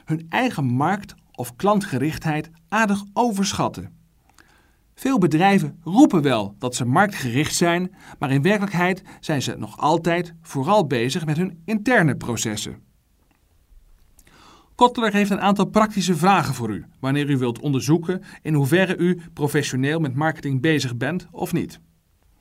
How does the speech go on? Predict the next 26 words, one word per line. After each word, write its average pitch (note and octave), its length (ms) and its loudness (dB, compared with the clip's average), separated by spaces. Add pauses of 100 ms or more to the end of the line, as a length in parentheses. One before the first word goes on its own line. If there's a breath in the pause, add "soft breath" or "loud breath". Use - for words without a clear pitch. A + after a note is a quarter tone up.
(420 soft breath)
Hoe G3+ 160 2
duidelijk F3 400 2
is B2+ 120 -4
bijvoorbeeld B2 500 -2
de C#3 60 0
rol E3 280 2
van C3+ 120 -2
marketing C3+ 440 -4
in C3 80 -4
uw C3+ 100 0
bedrijf C#3 380 -2
gedefinieerd? D3+ 800 -2 (1040 loud breath)
Is G3 140 2
er G3 60 4
een G#3 80 2
optimale G3 460 2
samenwerking D#3+ 720 0
tussen D#3+ 220 -4
de C3+ 60 -2
marketingafdeling E3 1080 0
en G#2 120 -12
andere D3 380 0
afdelingen D#3+ 640 2
in E3 100 -2
uw E3 120 8
bedrijf? E3 540 0